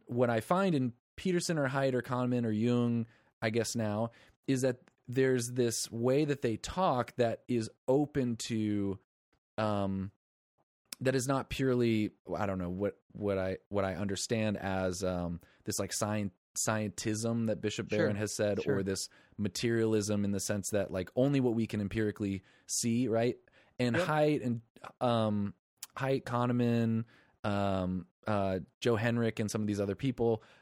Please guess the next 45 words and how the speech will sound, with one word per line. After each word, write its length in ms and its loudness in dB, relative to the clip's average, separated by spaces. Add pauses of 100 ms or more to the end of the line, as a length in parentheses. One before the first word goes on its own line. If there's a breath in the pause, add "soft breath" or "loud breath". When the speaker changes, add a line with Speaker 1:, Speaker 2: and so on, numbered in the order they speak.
Speaker 1:
seem, 440 -2
seem 300 0
like 280 0 (840)
by 120 2
taking 400 -2
evolution 800 2 (300 soft breath)
and, 140 2
uh, 60 2 (100)
trying 260 0
to 60 4
apply 340 2
it 220 2 (880)
to 220 2
social 400 0
sciences 520 0
or 60 -2
some 160 -2
of 60 -2
these, 220 -2
the 100 0
way 180 2
that 280 0
our 140 2
brains 380 0
work 180 0
and 60 0
all 60 -2
this 120 -4
other 100 2
stuff, 200 2 (100)
Speaker 2:
Sure, 200 -2
Speaker 1:
it 100 -4
Speaker 2:
sure. 160 2
Speaker 1:
seems 140 2
like 140 2
there's 200 0
more 280 4
of 80 2
an 140 0
openness 540 0
to, 640 0 (760 soft breath)
to 320 0
this. 260 0
I 60 2
mean, 160 0